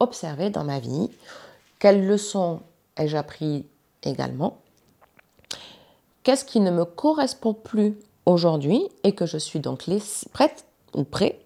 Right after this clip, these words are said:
à laisser partir ? C'est une période qui est plutôt intense sur le plan émotionnel. C'est pourquoi certaines personnes, pendant la pleine lune, ont aussi du mal à dormir ou ont des, des,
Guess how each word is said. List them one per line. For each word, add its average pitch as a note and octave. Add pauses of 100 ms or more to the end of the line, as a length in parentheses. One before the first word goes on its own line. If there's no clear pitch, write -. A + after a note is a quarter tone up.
(280)
à F#3
laisser F#3
partir ? - (1600)
C'est C#4+
une B3+
période E3+
qui -
est F#3
plutôt F#3
intense A3+
sur F3
le E3+
plan G3+
émotionnel. D#3+
C'est -
pourquoi E3
certaines D3+
personnes, E3+
pendant D3
la D3+
pleine D3+
lune, F3+
ont D3
aussi D3
du D#3+
mal D3+
à E3
dormir C#3
ou C3+
ont C#3
des, C3+ (180)
des, C3+